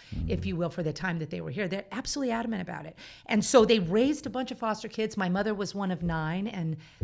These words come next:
Speaker 1: there was one boy, so ten total.
Speaker 2: So your mom was a foster child?
Speaker 1: No, my mother in her family was one of ten.
Speaker 2: Oh, one, uh,
Speaker 1: So
Speaker 2: in
Speaker 1: we
Speaker 2: her
Speaker 1: ended up,
Speaker 2: family.
Speaker 1: in addition
Speaker 2: Okay.
Speaker 1: to the foster kids, raising a bunch of, a bunch of her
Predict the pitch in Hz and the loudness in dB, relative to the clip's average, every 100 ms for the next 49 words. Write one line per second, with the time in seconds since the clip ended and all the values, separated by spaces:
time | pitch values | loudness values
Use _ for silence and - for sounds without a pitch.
0 | - 175 160 160 - 151 214 170 165 175 | 0 2 2 -2 -6 4 6 8 6 4
1 | 180 170 - 226 226 233 220 180 170 175 | 2 -2 0 4 4 4 4 2 6 8
2 | 139 127 110 117 123 143 143 143 143 135 | 10 8 6 6 6 6 4 2 0 -2
3 | 127 139 - 135 131 151 226 208 214 370 | -2 -4 -6 -8 -6 4 6 8 8 8
4 | 294 233 196 - 311 311 247 220 196 185 | 8 6 4 4 2 4 4 4 0 0
5 | 220 214 - 220 220 240 254 151 139 120 | 0 0 0 2 2 2 4 6 6 4
6 | - - 233 226 254 247 220 226 - 202 | 2 4 6 8 8 6 6 4 2 -2
7 | 165 294 285 262 208 - 180 170 165 - | 0 2 4 6 4 4 2 2 -4 -4
8 | 180 - - - - 160 220 233 208 202 | -4 -4 -12 -20 -10 0 2 2 2 0
9 | 147 - 185 202 - 190 175 160 - _ | -2 -4 -4 -2 -2 -2 0 -2 -6 _
10 | _ _ _ _ _ - - _ _ _ | _ _ _ _ _ -20 -20 _ _ _
11 | _ _ _ _ _ - 160 202 190 120 | _ _ _ _ _ -8 0 0 0 -4
12 | 160 180 170 - | 0 2 2 0